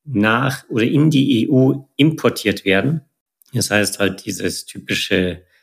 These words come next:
äh, ja, Wasserstoff aus dem Nahen Osten oder, oder Nordafrika. Und da sagt halt der Report, dass er überhaupt nicht sieht,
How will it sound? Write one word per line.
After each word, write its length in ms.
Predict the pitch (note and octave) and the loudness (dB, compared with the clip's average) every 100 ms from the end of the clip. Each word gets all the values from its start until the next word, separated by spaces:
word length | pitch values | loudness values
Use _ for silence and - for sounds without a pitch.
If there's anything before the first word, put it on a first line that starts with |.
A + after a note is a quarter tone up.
| _ _ _ _ | _ _ _ _
äh, 140 | F2+ E2 | -10 -6
ja, 280 | F2 E2+ G#2+ | -2 -2 -2
Wasserstoff 540 | A2 A#2+ - A2 - | -2 -2 -4 -4 -6
aus 280 | - G2+ - | -2 -4 -2
dem 160 | G#2 | -2
Nahen 380 | F#2+ F#2+ F#2 F#2 | 0 0 0 -2
Osten 480 | F#2+ - - C#3 - _ _ _ _ _ _ | -6 -6 -6 -6 -8 _ _ _ _ _ _
oder, 420 | D4+ G#2 G2 F#2 | -8 -4 -2 -2
oder 160 | - G2 | -4 -2
Nordafrika. 920 | G2 F#2+ - - - C3+ - F#3 - _ _ _ _ _ _ _ _ - | -2 -2 -4 -10 -8 -8 -6 -8 -10 _ _ _ _ _ _ _ _ -2
Und 320 | B2 A#2 - | 0 0 0
da 180 | A2+ C3 | 0 0
sagt 360 | D#3 C#3+ - | -2 -4 -2
halt 200 | C3 C3 | -2 0
der 120 | C3+ | 2
Report, 520 | B2 A#2 - A#2+ C3+ - | 2 0 0 0 0 0
dass 540 | A#2 - - - _ | 0 -2 -8 -14 _
er 420 | C#3+ C3 C3 C3 - | 0 2 2 -2 -2
überhaupt 600 | A2+ A#2+ G2 C3 C3 - | 0 0 0 -2 -2 -2
nicht 220 | B2+ - | -4 -2
sieht, 560 | - C3 C#3 C#3 - | -4 0 0 0 -10